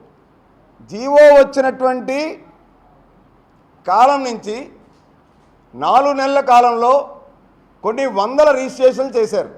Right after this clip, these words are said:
వందల ఎకరాలు రిజిస్ట్రేషన్ చేశారనేది మేము చెప్తా ఉన్నాం. డాక్యుమెంట్ నంబర్లు ఇవి. ఇప్పుడు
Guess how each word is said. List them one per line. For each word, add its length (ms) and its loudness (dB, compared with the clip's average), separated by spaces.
వందల 420 -2
ఎకరాలు 440 2
రిజిస్ట్రేషన్ 480 0
చేశారనేది 460 0
మేము 180 -6
చెప్తా 260 -4
ఉన్నాం. 360 -6
డాక్యుమెంట్ 480 -2
నంబర్లు 340 -2
ఇవి. 160 -6
ఇప్పుడు 600 0